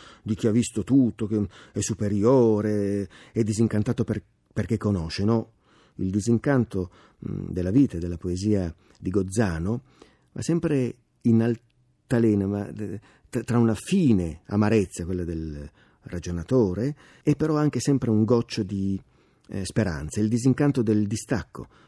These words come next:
di chi è costretto a starsene a parte e a contemplare. Lui è tutto sguardo, tutto sguardo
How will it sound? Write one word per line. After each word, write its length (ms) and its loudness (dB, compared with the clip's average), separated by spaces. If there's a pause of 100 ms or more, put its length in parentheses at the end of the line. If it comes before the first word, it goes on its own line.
di 80 -2
chi 100 2
è 40 2
costretto 480 0
a 20 -6
starsene 720 -2
a 120 -8
parte 580 -6 (320)
e 160 0
a 120 0
contemplare. 760 0
Lui 200 4
è 160 2 (260)
tutto 360 -2
sguardo, 480 -2
tutto 240 -4
sguardo 580 0